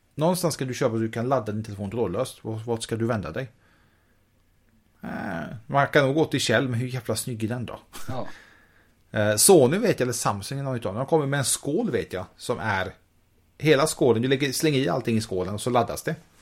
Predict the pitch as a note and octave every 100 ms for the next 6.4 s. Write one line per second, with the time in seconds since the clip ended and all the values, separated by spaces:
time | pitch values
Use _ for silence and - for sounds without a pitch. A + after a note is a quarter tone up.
0 | _ _ _ _ _ _ _ _ _ -
1 | D3+ A3 A#2 G2+ E2+ - - F2+ - D#2+
2 | F2 C3+ C3+ - A2+ C#3 C3+ C3+ F3 B2+
3 | B2 B2+ A#2 B2+ C3 C3 F#2+ F2 A#2+ G2
4 | D#2 B2 G#2+ F#2 F#2+ A#2 C#3 A#2 A#2 G#2
5 | - - A#2 - C3+ - B2 - C#2 D#2
6 | B2 D#3 C3+